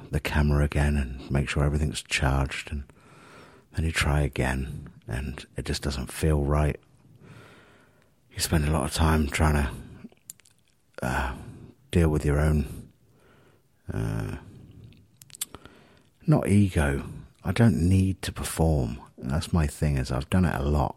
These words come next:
I, there's actually no part of me that needs to put out anything at all. I don't need to, I don't want to be constantly begging for attention or anything like that. I want to, uh, I want to actually just, uh,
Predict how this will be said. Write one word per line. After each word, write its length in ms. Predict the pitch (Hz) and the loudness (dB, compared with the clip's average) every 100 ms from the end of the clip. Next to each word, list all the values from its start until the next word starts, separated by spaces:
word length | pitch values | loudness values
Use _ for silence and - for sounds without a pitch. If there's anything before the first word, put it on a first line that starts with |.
| - | -8
I, 80 | 73 | -8
there's 340 | - 76 76 | -4 -2 0
actually 380 | 85 - 76 71 - | -2 -2 -4 -4 -2
no 220 | 71 76 | -2 0
part 360 | - 78 67 | -2 -2 -2
of 60 | - | -2
me 120 | 69 | -2
that 160 | 62 50 | -2 -2
needs 360 | 71 73 - - | -2 -2 -4 -6
to 200 | - 67 - - - - - - - - - | -6 -6 -8 -20 -20 -20 -20 -20 -20 -20 -10
put 180 | - 76 | 0 2
out 220 | 71 71 76 | 2 0 0
anything 280 | 76 - | 0 0
at 220 | 69 73 - | -2 0 2
all. 140 | 73 | 2
I 60 | 67 | 2
don't 260 | 78 65 58 | 0 0 0
need 240 | 78 78 | 0 -2
to, 260 | - 76 71 - - _ _ - - - - - _ _ - | -4 -4 -4 -6 -18 _ _ -20 -20 -20 -20 -20 _ _ -6
I 40 | |
don't 300 | - 87 62 | 0 2 2
want 280 | 69 92 - | 2 2 2
to 120 | - | -4
be 360 | 67 71 67 65 - - - 69 - - | -2 -2 -2 -6 -12 -20 -20 -16 -14 -8
constantly 500 | - 64 - 67 73 | -4 -2 -2 -2 -2
begging 360 | 71 69 65 | -2 -4 -4
for 180 | 69 69 | -6 -4
attention 500 | 65 - 64 - 71 | -4 -4 -6 -4 -2
or 120 | 65 | -2
anything 280 | 67 69 71 | -2 -4 -4
like 100 | 55 | -4
that. 180 | 69 65 | -4 -2
I 80 | 73 | 0
want 280 | 73 73 - | 0 0 -2
to, 180 | 73 69 | -2 0
uh, 140 | 69 71 _ _ - - - - - _ _ - | 0 -2 _ _ -20 -20 -20 -20 -20 _ _ -2
I 60 | |
want 160 | 80 71 | 0 0
to 120 | - | 0
actually 320 | 73 - 69 | 0 0 -4
just, 360 | 69 69 - - | -2 -4 -4 -2
uh, 220 | 65 62 | -2 -2